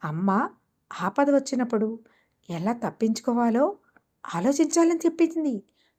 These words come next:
అందుకే నువ్వు వేగంగా వెనక్కి వచ్చేటట్టు చేశాను" అంది. అప్పటికి గాని మొసలికి తాను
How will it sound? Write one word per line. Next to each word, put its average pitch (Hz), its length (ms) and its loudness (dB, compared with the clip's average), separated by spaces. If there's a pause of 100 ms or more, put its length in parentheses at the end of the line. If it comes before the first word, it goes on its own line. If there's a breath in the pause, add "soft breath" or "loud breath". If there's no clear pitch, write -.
(120)
అందుకే 285 560 0 (320 soft breath)
నువ్వు 247 180 4
వేగంగా 226 540 2
వెనక్కి 254 380 2
వచ్చేటట్టు 294 680 2 (520)
చేశాను" 262 440 4
అంది. 311 420 0 (440)
అప్పటికి 285 460 0
గాని 233 340 2 (560)
మొసలికి 190 840 -4 (340 soft breath)
తాను 180 220 -2